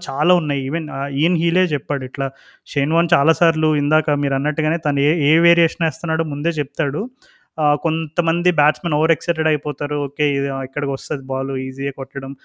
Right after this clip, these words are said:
ఆ, వికెట్స్ కవర్ చేసుకుని ఇట్లా డ్రైవ్ ఆడతాను అని ఏదో వాళ్ళ మెంటల్గా మైండ్లో already ప-, అనుకుంటారు, ఓకే ఈ వేరియేషన్కి ఇట్లా ఆడాలని. కానీ సేమ్ నెక్స్ట్ బాల్ ఆడినప్పుడు వార్న్ ఏం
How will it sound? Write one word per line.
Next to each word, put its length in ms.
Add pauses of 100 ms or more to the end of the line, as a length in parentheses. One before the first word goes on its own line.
(280)
ఆ, 300
వికెట్స్ 280
కవర్ 240
చేసుకుని 380
ఇట్లా 200
డ్రైవ్ 300
ఆడతాను 460
అని 160
ఏదో 180
వాళ్ళ 180
మెంటల్గా 460
మైండ్లో 420
already 240
ప-, 340
అనుకుంటారు, 540
ఓకే 200
ఈ 80
వేరియేషన్కి 400
ఇట్లా 180
ఆడాలని. 460 (460)
కానీ 180
సేమ్ 460
నెక్స్ట్ 340
బాల్ 240
ఆడినప్పుడు 500
వార్న్ 520
ఏం 240